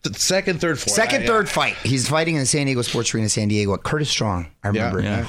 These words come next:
Speaker 2: I can't believe I remember that.
Speaker 1: Yeah.
Speaker 2: Anyway, we're both, like, nineteen, twenty years old.
Speaker 1: Yeah.
Speaker 2: He comes down there, hits me up. He's gonna fight, but then he's got, like, a issue with his leg. He got, like, a, like, a really bad
Speaker 1: Ingrown hair, man.
Speaker 2: ingrown hair <laughs> to the,
Speaker 1: Nasty.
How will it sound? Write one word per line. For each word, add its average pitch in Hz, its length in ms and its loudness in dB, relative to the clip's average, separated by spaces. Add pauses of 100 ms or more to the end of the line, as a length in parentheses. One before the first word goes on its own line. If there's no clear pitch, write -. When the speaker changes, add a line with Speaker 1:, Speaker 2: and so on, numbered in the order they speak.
Speaker 2:
I 107 80 -2
can't 120 180 -2
believe 110 200 0
I - 40 2
remember 101 280 2
that. 98 180 -2
Speaker 1:
Yeah. - 60 -16 (300)
Speaker 2:
Anyway, 123 320 2
we're 127 140 0
both, 139 260 0
like, 123 120 0
nineteen, 127 580 0 (180)
twenty 131 200 0
years 117 220 0
old. 120 160 2
Speaker 1:
Yeah. 123 160 0 (140)
Speaker 2:
He 135 100 0
comes 143 240 0
down 135 200 0
there, 131 100 0
hits 131 220 0
me 117 140 2
up. 123 200 0
He's 113 100 2
gonna 117 160 0
fight, 120 400 0 (300)
but 117 100 0
then 151 140 2
he's 156 200 2
got, 151 180 0
like, 143 260 0
a 104 260 0 (240)
issue 151 260 2
with 127 120 0
his 98 140 2
leg. 107 400 0
He 113 80 2
got, 127 140 2
like, 120 120 0
a, 101 220 2
like, 107 140 -2
a 104 40 2
really 135 280 2
bad 117 280 2
Speaker 1:
Ingrown 139 300 2
hair, 123 220 2
man. 131 80 2
Speaker 2:
ingrown 135 260 2
hair 139 200 2
<laughs> - 120 -4
to 170 80 0
the, 143 100 0
Speaker 1:
Nasty. 160 260 2